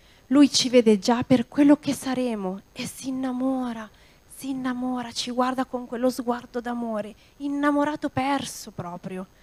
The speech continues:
è innamorato perso di noi. Ci continua a guardare. Prima vi ho detto,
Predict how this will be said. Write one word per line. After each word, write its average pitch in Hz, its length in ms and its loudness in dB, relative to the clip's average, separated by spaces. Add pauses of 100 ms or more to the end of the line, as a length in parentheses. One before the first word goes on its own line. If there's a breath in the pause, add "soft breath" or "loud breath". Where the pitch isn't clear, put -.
(160 soft breath)
è 277 60 -10
innamorato 277 680 -2
perso 262 520 -6
di 202 140 -12
noi. 190 320 -14 (1600 soft breath)
Ci - 160 -2
continua 277 500 0
a 277 60 2
guardare. 233 800 -4 (2750 soft breath)
Prima 302 220 0
vi 233 120 0
ho 233 40 4
detto, 196 640 6